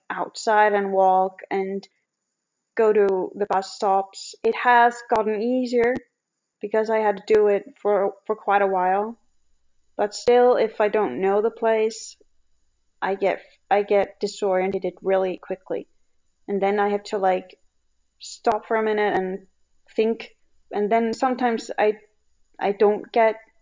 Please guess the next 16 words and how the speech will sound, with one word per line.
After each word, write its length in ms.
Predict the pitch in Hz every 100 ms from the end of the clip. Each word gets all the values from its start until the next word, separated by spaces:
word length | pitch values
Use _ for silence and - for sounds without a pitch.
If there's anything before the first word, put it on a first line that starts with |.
| -
less 400 | 214 208 - - _
disoriented. 840 | - - 226 220 220 214 220 220 214 _ _ _ _ _ -
If 180 | 208 202
that 180 | 214 202
happens, 500 | 233 240 262 240 208
I'll 160 | 196
just 520 | 202 202 - - - -
have 400 | 196 196 190 - - _
panic 300 | - 233 240
attacks 340 | 285 - 240 254
or 120 | 240
something. 360 | 285 285 415
<laughs> 140 | 392 - 427 370 - 330 302
But 140 | 226 214
if 260 | 220 - -
I, 360 | 202 202 196